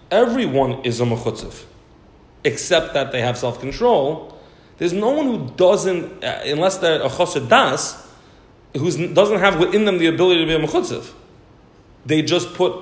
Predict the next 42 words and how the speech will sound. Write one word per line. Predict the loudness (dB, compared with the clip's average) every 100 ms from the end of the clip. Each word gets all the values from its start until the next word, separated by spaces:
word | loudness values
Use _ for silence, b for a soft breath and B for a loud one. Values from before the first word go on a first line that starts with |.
| -14 -20 -8
they | -2 -2
don't | 4 6 6 2
say | 2 4 6
everything | 6 2 0 -2
that | -2
pops | -2 -4 -6
into | -4
their | 0
head. | 0 0 -4 -10 -20 B B B
They | -8 -4
control | -4 -4 0 4 4 2
it. | -6 B B B
If | 0
Hashem | 0 0 -2 -2
didn't | -2 -2 -4 -6
give | -8 -6 -2
this | -2
child | -2 -2 0 2 0 -2
that | -2 -2
level | 0 2 2 0
of | -4
control, | -6 -6 -6 -8 -8 -12 B B
so | -4 0
he's | 0
the | -2
same | -4 -2 0
as | 0
all | 0 2
your | 6
other | 6 4
children. | 2 0 -2 -10 -14 -20 -20 -20 -20
He's | -10 -6
just | -4 -4
unfortunately | -4 -6 -2 -2 0 0 0
lacking | 2 0 -2 -6
something. | -6 -8 -10 -16 -18 -20 -20 -20 _ b b b b b -20 0
It, | 0 0
it, | -6 -10 -12
it, | -12 -8
the, | -6 -6
as | -2 0 0
a, | -2 -4 -8